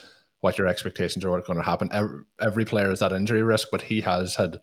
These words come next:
maybe the rest over the last couple of years will do him good when we get to,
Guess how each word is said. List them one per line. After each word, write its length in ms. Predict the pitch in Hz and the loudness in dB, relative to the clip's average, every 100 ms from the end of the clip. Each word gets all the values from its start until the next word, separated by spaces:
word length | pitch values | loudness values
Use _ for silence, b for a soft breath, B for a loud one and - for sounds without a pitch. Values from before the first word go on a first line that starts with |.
| b b b b _ - | b b b b _ 0
maybe 400 | 185 156 170 175 | 2 8 10 10
the 120 | 139 | 10
rest 320 | 110 117 - | 8 6 6
over 140 | 123 | 6
the 80 | 120 | 6
last 220 | 110 104 | 6 4
couple 200 | - 107 | 2 2
of 60 | 104 | 4
years 180 | 101 98 | 4 2
will 80 | 95 | 0
do 80 | |
him 140 | 98 98 | 0 0
good 220 | 90 90 | -2 -2
when 100 | 101 | -2
we 80 | 92 | 0
get 240 | 92 90 | -2 -2
to, 220 | - 90 | 0 -2